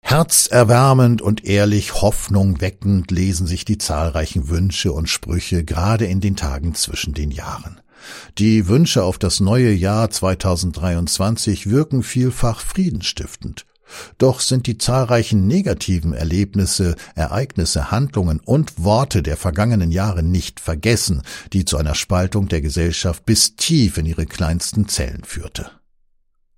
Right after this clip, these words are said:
Vergessen sind nicht die mindestens verbalen Entgleisungen von Menschen, die wichtige Ämter des Landes innehaben, gegenüber Menschen, denen sie dienen sollen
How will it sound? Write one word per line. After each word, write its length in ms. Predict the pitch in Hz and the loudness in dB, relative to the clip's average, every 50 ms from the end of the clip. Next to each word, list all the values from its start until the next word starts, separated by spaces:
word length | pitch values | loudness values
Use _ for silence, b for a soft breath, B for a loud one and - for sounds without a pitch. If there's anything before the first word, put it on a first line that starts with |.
| _ _ _ _ _ _ _ _ _ _ _ _ _ B B B B B B B B | _ _ _ _ _ _ _ _ _ _ _ _ _ B B B B B B B B
Vergessen 480 | - - 151 123 156 165 - - 131 | 0 2 4 6 6 6 6 6 4
sind 240 | 104 107 113 107 - | 4 6 4 4 4
nicht 300 | 120 120 113 - - - | 4 2 2 2 -2 0
die 100 | 107 95 | 2 2
mindestens 680 | 95 110 131 123 110 107 104 - - 104 95 80 - | 4 6 6 6 4 4 2 0 0 0 0 0 0
verbalen 520 | - 87 80 73 87 92 92 92 92 87 76 | -2 -2 -2 0 0 0 0 0 0 -2 -2
Entgleisungen 720 | 71 80 80 - 90 82 87 95 92 - 92 92 87 78 | -2 -4 -4 -2 0 0 0 0 0 0 0 0 0 0
von 200 | - - 82 78 | -2 -2 -2 0
Menschen, 380 | 78 85 90 98 92 - 95 82 | 0 0 0 0 0 -2 -2 -2
die 160 | 73 76 73 | -2 -2 0
wichtige 460 | 104 104 - - - 104 90 95 - | 0 0 -2 -2 -4 -4 -4 -4 -4
Ämter 320 | 82 92 101 107 - 98 80 | -2 0 0 0 0 -2 -2
des 240 | 69 73 - - | -2 -4 -4 -2
Landes 400 | 85 85 92 101 92 85 82 - | -2 0 2 2 2 0 -2 -4
innehaben, 640 | - - 110 104 87 78 82 92 87 90 85 90 87 | -2 0 0 2 2 2 0 0 0 0 0 -2 -2
gegenüber 400 | - 120 117 139 131 127 127 123 | 0 0 0 0 0 0 2 2
Menschen, 520 | 117 117 117 123 117 - - 139 135 139 127 B B B B B B - | 4 4 4 4 2 2 4 4 4 4 4 B B B B B B 2
denen 300 | 135 120 117 120 120 120 | 2 4 6 6 4 4
sie 220 | 104 - 127 127 101 | 2 2 0 0 0
dienen 500 | - - 143 170 202 208 175 113 92 82 | 2 4 8 10 10 10 10 8 6 4
sollen 420 | 76 85 78 78 78 76 69 64 | 2 0 -2 -2 -2 -4 -4 -6